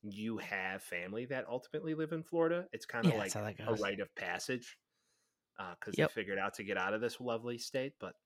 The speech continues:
Speaker 1: uh, Vince, I could go on this strange and unusual for a long time.
Speaker 2: <laughs> Yeah. <laughs> I lo-, I just, you know, the juiciness is good for us. For their life,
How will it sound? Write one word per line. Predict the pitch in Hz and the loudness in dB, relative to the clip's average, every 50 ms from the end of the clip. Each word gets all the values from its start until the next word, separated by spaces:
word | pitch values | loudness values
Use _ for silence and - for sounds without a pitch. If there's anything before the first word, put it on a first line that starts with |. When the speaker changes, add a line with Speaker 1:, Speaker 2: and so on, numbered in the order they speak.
| _ - _ - - - - - - - | _ -20 _ -20 -20 -20 -20 -16 0 6
Speaker 1:
uh, | 139 135 131 127 120 | 10 12 12 12 10
Vince, | - 117 113 107 - | 8 2 -2 2 8
I | 139 139 | 8 8
could | 131 - 120 113 | 8 8 2 2
go | 117 101 98 | 2 2 2
on | 98 95 | 2 2
this | 98 92 - | 0 -2 -2
strange | - - 98 92 90 - | -2 -2 -2 -2 -2 -4
and | 95 92 | -6 -6
unusual | 90 90 92 87 - 101 95 90 | -6 -6 -8 -8 -6 -6 -6 -6
for | - - | -6 -6
a | 95 90 | -6 -4
long | 90 - - - | -2 -2 -2 2
time. | 349 339 - - - - _ _ - - - - - | 2 0 0 0 -6 -10 _ _ -8 -6 -6 -6 -6
Speaker 2:
<laughs> | - - - - - - | -8 -2 0 0 6 6
Yeah. | 165 139 - - 170 - - | 6 6 6 0 -6 0 2
<laughs> | 196 - - - - - - _ _ - - - - - - - | 0 0 0 -6 -18 -18 -18 _ _ -2 2 2 2 2 4 8
I | - 175 160 | 10 12 12
lo-, | 170 151 139 135 127 | 12 12 12 12 12
I | - 147 156 160 | 12 12 12 12
just, | 156 147 151 143 - - - - | 12 12 10 8 8 0 4 6
you | 135 127 | 8 8
know, | 127 123 120 123 127 _ - - - - - - - - _ | 10 10 8 6 4 _ -8 -16 -14 -12 -12 -12 -14 -12 _
the | - 143 | 2 4
juiciness | 127 156 185 208 220 - 233 220 196 196 196 165 165 | 10 12 12 12 12 12 12 12 12 12 12 12 10
is | 139 | 8
good | 117 156 151 147 127 | 12 12 12 12 12
for | 131 135 131 127 | 12 12 12 12
us. | 123 120 120 117 - - - | 12 12 12 10 8 2 0
For | - - - 135 131 | -2 6 10 10 12
their | 135 147 156 165 165 156 147 - - - _ _ - | 12 12 12 12 12 12 10 6 0 -8 _ _ -10
life, | - - 147 131 117 117 120 131 127 - - | -6 2 6 8 10 10 10 8 6 2 -6